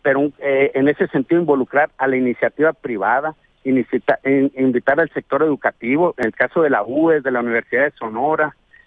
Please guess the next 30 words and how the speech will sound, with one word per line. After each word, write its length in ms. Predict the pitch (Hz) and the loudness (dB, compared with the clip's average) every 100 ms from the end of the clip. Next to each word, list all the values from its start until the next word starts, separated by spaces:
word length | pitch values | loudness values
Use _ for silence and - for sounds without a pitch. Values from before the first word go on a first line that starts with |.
| _ _ | _ _
eh, 300 | 127 - - - | -4 -4 -6 -8
y 160 | - 131 | -4 0
de 80 | 117 | 0
otras 300 | - 226 202 | 0 -2 0
universidades, 680 | 165 139 - 143 143 127 - _ _ _ _ - | 0 0 0 0 2 -2 -10 _ _ _ _ -6
donde 220 | 160 175 | -2 0
hemos 220 | 208 226 | 0 -2
podido 280 | 175 175 214 | 0 2 2
lograr 520 | 175 120 135 170 196 | 0 0 -2 -2 -2
de 100 | 156 | -2
verdad 360 | 123 127 185 185 | -2 0 -2 -2
hacer 300 | 135 - - _ | -8 -8 -12 _
cuarenta 460 | 160 151 175 202 220 | -4 0 0 -2 -6
kilómetros 720 | - 139 180 202 - 139 120 | -4 0 0 -2 -6 -6 -2
de 80 | 143 | -2
infraestructura 720 | 139 147 - 123 - 156 160 | 0 -2 -4 -16 -6 -4 0
verde. 340 | 156 175 165 - - - _ | 0 0 -4 -8 -20 -20 _
Ahorita 300 | 143 180 226 | 0 0 -2
escuchaba 460 | - 160 - 180 190 | -4 -4 0 2 2
ahí 360 | 180 202 190 | 0 -2 -2
un 140 | 156 165 | -4 -4
comentario 540 | 180 165 - 156 165 | -2 -2 0 0 2
ahí 120 | 160 | -2
de 140 | 160 160 | 0 0
la 80 | 143 | 2
universidad 500 | 127 110 117 123 151 | 0 -2 0 0 2
ahí 220 | 139 143 | -2 -2
de 120 | 139 | -2
Estados 380 | 120 135 147 - | -2 -2 -2 -4
Unidos, 320 | 120 135 | -4 -2